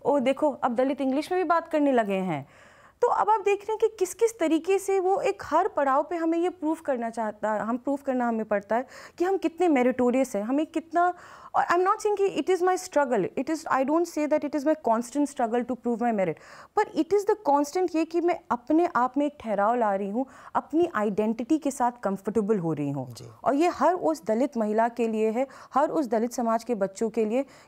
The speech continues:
Speaker 1: कि हमें अप-, एक कॉन्फिडेंस के साथ अपने इतिहास को, अपने कल्चर को और हमारी क्या आइडेंटिटी है, उसको अपनाना चाहिए।
Speaker 2: अपनाना चाहिए, दलित पहचान की, अ,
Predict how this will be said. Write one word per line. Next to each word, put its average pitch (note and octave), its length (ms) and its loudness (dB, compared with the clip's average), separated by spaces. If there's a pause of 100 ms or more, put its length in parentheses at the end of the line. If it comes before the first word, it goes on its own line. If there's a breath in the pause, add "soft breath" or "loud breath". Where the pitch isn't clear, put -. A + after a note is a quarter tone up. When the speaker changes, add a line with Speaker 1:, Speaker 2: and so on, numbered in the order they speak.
Speaker 1:
कि D4+ 80 2
हमें D4 300 2
अप-, - 400 -6
एक D4 160 -2
कॉन्फिडेंस B3 580 0
के C#4+ 100 -6
साथ C4+ 320 0
अपने A#3 260 -4
इतिहास G#3 520 -2
को, C#4+ 180 0
अपने G#3+ 380 -4
कल्चर G#3 500 -2
को C#4+ 280 0 (240 loud breath)
और A#3+ 80 0
हमारी A#3 360 0
क्या C4 160 -2
आइडेंटिटी G3+ 500 -4
है, B3 100 0
उसको - 440 -6 (420)
अपनाना D3+ 440 -4
चाहिए। C#3 360 -14 (320 loud breath)
Speaker 2:
अपनाना D3+ 360 2
चाहिए, C#3 380 0 (100)
दलित D3 360 0
पहचान C#3 480 0
की, B2+ 380 -2
अ, A2 340 0